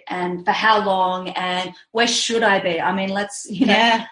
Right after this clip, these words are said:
Speaker 1: talk about that, the guilt around should and what should I be doing. So,
Speaker 2: Yeah.
Speaker 1: um,
Speaker 2: And it comes back to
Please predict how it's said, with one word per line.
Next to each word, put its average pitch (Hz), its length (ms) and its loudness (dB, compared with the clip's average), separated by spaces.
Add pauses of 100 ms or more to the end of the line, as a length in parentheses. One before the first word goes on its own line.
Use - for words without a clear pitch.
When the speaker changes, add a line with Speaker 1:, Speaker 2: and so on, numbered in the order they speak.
(140)
Speaker 1:
talk 208 140 -8
about 170 300 -2
that, 190 320 2
the 190 60 -10
guilt 202 380 -2
around 175 300 -2
should 214 320 -2
and 180 140 -4
what 175 160 -4
should - 180 -6
I 170 120 -4
be 175 120 -10
doing. 202 400 -4
So, 190 100 -2
Speaker 2:
Yeah. 180 360 2 (440)
Speaker 1:
um, 185 360 -4 (400)
Speaker 2:
And 208 100 -2
it - 80 -6
comes 220 220 -2
back - 240 -2
to 160 480 0